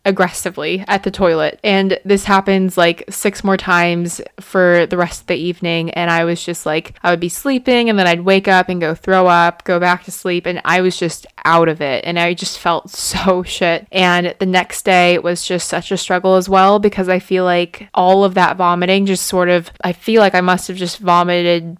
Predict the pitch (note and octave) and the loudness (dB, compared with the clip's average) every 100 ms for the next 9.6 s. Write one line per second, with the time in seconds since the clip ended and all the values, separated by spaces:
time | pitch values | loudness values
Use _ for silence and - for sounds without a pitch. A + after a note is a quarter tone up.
0 | - F3+ F3 F3 F3 E3+ F#3 F3+ - F3+ | -8 -2 0 0 -4 -4 -2 -2 -2 -2
1 | F3+ F3 F#3+ F3 F3 F3 F#3 G#3 G3 C4+ | -2 -2 0 2 0 0 0 0 0 -2
2 | C#4+ G#3 E3+ F3 - F#3+ F#3 F#3 - G3 | 0 0 0 -4 -4 0 0 0 0 2
3 | G#3 - C4 B3+ A#3+ G#3+ F3+ F3+ F#3 G#3+ | 2 2 0 2 4 4 2 -4 0 2
4 | A3+ B3+ C4+ C#4+ D4+ D4+ G#3+ G3+ F#3+ G3 | 2 2 2 2 2 2 0 0 0 2
5 | F#3+ G3 G3 F#3 G3+ G3 G3+ G3+ G#3 F#3 | 0 0 -4 -2 0 2 2 4 2 2
6 | F3+ E3+ F3+ - F3 - F3 E3+ E3+ E3 | -2 -6 -10 -4 -4 -2 -2 0 0 -2
7 | E3 - E3+ E3+ E3 D#3+ - F3+ E3+ E3+ | -4 -8 -10 -6 -2 -4 -4 -6 -4 -2
8 | E3+ E3 E3+ - F3+ F3+ F#3+ E3 - G3 | -2 0 -4 -4 -4 -2 -4 -4 -2 2
9 | G#3 A3+ F#3 E3+ E3+ | 4 6 4 2 -2